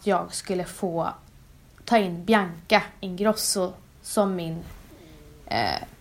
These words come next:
ja, men, agenta henne. Så att det var mitt första mål. Jag hade, fick syn på Bianca tre år tidigare. Hon hade niotusen följare på Instagram.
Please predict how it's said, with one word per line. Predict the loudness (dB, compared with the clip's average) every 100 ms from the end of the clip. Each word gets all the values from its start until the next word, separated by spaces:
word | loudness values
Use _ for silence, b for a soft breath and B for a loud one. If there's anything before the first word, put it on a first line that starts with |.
| -20 -8 6
ja, | 6
men, | 6 -2 -10 -10 2
agenta | 4 6 4 4 4
henne. | 4 2 -6 -10 -18 b b b b b b 0
Så | 4
att | 6
det | 8 8
var |
mitt | 8 4 0
första | -2 0 2
mål. | 2 4
Jag | 6
hade, | 8 8 2
fick | -4 -2 -2
syn | 0 2 4 4 0
på | 2 2
Bianca | 4 2 2 0 -2
tre | 2 2
år | 2
tidigare. | 0 0 2 4 4 4 -2 -4
Hon | 0 2
hade | 4 4
niotusen | 2 4 2 2 0 2 0 2 -2
följare | 2 2 4 0
på | 0
Instagram. | 0 0 0 0 0 -2